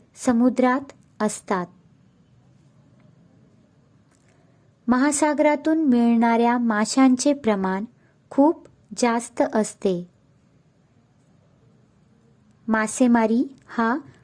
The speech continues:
मानवाच्या प्राचीन व्यवसायांपैकी एक व्यवसाय आहे. आहाराबरोबरच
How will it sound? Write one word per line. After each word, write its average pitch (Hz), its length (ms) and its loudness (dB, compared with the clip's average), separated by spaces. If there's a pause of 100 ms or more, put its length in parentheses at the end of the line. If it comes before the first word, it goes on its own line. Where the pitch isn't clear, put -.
(120)
मानवाच्या 262 680 0
प्राचीन 294 680 0
व्यवसायांपैकी 208 1080 -2 (420)
एक 269 260 2 (120)
व्यवसाय 208 560 0 (160)
आहे. 180 420 -6 (3250)
आहाराबरोबरच 226 1300 0